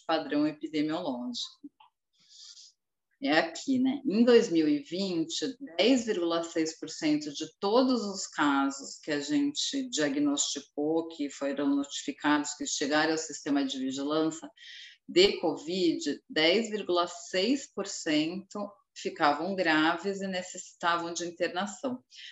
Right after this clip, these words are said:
Não necessariamente U T I, podia ser internação em enfermaria, mas precisavam.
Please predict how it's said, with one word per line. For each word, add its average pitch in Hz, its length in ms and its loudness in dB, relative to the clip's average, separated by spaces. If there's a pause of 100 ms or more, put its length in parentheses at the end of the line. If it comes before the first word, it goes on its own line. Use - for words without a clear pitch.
(180)
Não 165 200 6
necessariamente 156 880 2
U 139 100 -2
T 170 140 0
I, 185 440 -2
podia 147 340 0
ser - 220 -2
internação 151 1000 0
em 143 480 2
enfermaria, 175 1000 0
mas 165 280 -6
precisavam. 180 880 -8